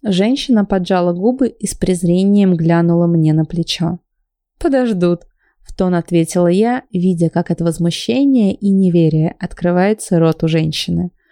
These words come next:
"Ты мелкая поганка, ты!" Она больше ничего не произнесла, потому что мышонок спрыгнул на землю и прямо на глазах принял форму небольшой породистой собаки, которая медленно стала превращаться в матерого черного волка.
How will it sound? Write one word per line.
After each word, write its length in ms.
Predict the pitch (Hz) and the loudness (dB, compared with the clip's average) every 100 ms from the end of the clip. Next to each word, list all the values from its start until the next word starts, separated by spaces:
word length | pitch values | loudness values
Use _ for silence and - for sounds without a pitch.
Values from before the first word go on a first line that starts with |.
| _ _ _ | _ _ _
"Ты 260 | - 349 226 | 0 2 4
мелкая 600 | 233 311 269 220 226 214 | 4 4 2 0 -2 0
поганка, 720 | 277 285 339 330 214 - 285 - | -2 0 0 0 -2 -4 -6 -2
ты!" 360 | - 359 285 - - _ _ | 2 4 4 -2 -14 _ _
Она 300 | 196 190 226 | -2 0 2
больше 380 | 220 220 214 - | 2 0 -2 -2
ничего 460 | 214 226 - 226 196 | 0 -2 -2 0 2
не 160 | 170 | 2
произнесла, 840 | 165 180 175 180 214 - 294 285 294 _ _ | 0 0 0 0 -2 0 0 0 -4 _ _
потому 360 | - - 381 359 | -10 -4 -2 -2
что 180 | - 254 | -2 -2
мышонок 440 | 277 - 320 233 | 0 0 0 -2
спрыгнул 460 | - 294 262 254 254 | -4 -2 0 2 2
на 180 | 254 254 | 2 2
землю 480 | 311 339 294 202 - | 2 2 0 -2 -6
и 120 | 214 | -8
прямо 420 | 214 262 262 220 196 | -2 0 0 0 0
на 160 | 190 | 0
глазах 560 | 185 208 214 320 381 - | 0 0 2 -2 -2 -4
принял 340 | 208 196 196 | -2 0 -2
форму 380 | 190 240 277 277 | -2 0 2 2
небольшой 540 | 202 180 180 - 302 | 2 2 -2 -2 -2
породистой 600 | 311 208 208 202 208 - | 0 0 0 -2 -4 -4
собаки, 680 | 208 277 269 226 175 - 170 _ _ _ | -4 -2 0 -2 -2 -6 -8 _ _ _
которая 460 | - - 185 180 175 | -6 -2 0 0 2
медленно 680 | 170 190 285 302 311 311 | 2 2 2 2 2 2
стала 440 | 294 - 285 285 285 | -2 -2 0 2 0
превращаться 1000 | - 233 208 208 - 190 185 180 - 202 | -2 -2 0 -2 -2 -2 -2 -2 -2 0
в 60 | |
матерого 680 | 190 190 - 185 175 175 180 | 0 -2 -2 -2 0 0 0
черного 580 | 180 - 160 165 165 180 | -2 -4 0 0 0 0
волка. 480 | 170 170 165 - | 0 -2 -4 -6